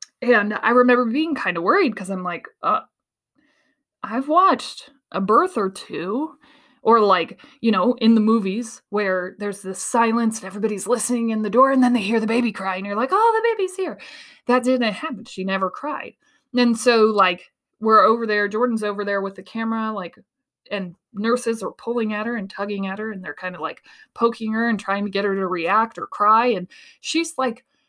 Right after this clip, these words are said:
reacting, but she's kinda just laying there like, "What just happened?" And she just keeps doing that,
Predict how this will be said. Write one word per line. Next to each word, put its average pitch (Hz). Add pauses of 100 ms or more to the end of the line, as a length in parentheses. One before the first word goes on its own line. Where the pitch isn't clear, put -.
(300)
reacting, 247
but 196
she's -
kinda 349
just 339
laying 247
there -
like, - (1200)
"What 196
just -
happened?" 254 (4000)
And 254 (420)
she 294
just 285
keeps 330
doing 294
that, -